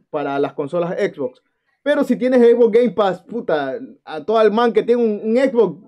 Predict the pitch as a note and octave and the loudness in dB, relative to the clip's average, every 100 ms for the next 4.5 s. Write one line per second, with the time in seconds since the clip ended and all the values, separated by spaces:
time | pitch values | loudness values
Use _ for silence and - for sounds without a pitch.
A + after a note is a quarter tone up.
0 | - E3 E3+ D3+ B3+ D4 G#3+ F3+ F3 G3 | -20 -14 -12 -2 2 4 2 2 0 0
1 | G3 A3 G3+ G3 F3+ F3+ E3 E3 B3 F3+ | 2 0 2 -2 -4 0 0 2 2 0
2 | C#3+ C#3 E3+ E3 D3 D3+ E3 E3+ D#3+ F3 | -8 -8 -2 0 0 0 -2 -2 -2 -2
3 | D#3+ - D#3+ D#3+ D3+ C#3 C3 C#3 - E3 | -4 -6 -8 -8 -8 -8 -8 -12 -10 -8
4 | D3 G#3+ F#3+ B2 | -4 -2 0 -4